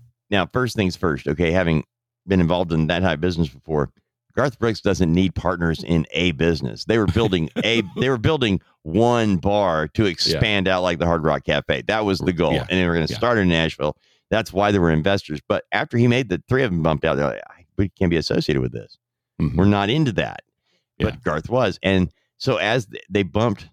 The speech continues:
Speaker 1: the grand opening, moved it, you know, and it, they, it did open, but they bumped it several times because of the fallout from this. And one of the guys in Nashville wrote, you know, Garth found out that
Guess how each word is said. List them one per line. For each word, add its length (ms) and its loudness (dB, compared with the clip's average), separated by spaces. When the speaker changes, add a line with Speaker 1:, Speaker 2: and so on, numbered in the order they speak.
Speaker 1:
the 60 -8
grand 280 2
opening, 400 2
moved 280 2
it, 100 -10
you 100 2
know, 160 2
and 180 2
it, 160 -4
they, 200 0
it 180 -2
did 160 2
open, 380 2
but 280 -2
they 180 2
bumped 440 -4
it 120 -4
several 300 0
times 380 0
because 460 -4
of 140 0
the 100 -2
fallout 440 0
from 140 0
this. 240 -2
And 380 0
one 100 2
of 60 2
the 40 0
guys 240 0
in 120 4
Nashville 420 0
wrote, 240 0
you 80 0
know, 200 2
Garth 380 0
found 320 2
out 380 0
that 280 0